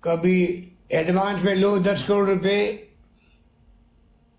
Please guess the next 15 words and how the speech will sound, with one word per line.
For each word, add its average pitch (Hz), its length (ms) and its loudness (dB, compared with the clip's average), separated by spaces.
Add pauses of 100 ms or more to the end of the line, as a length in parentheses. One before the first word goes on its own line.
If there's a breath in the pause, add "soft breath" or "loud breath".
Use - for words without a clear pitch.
(380)
सरकार 175 380 0
गिर 180 220 0
जाएगी 196 400 0
तो 175 120 -4
फिर 190 140 -2
आपको 175 340 -2
देंगे 170 260 0
पन्द्रह 190 320 0
करोड़ 190 220 0
रुपए, 196 680 -2
पता 175 240 0
नहीं 226 240 -2
क्या 214 220 0
क्या 220 200 -2
ये 208 600 -2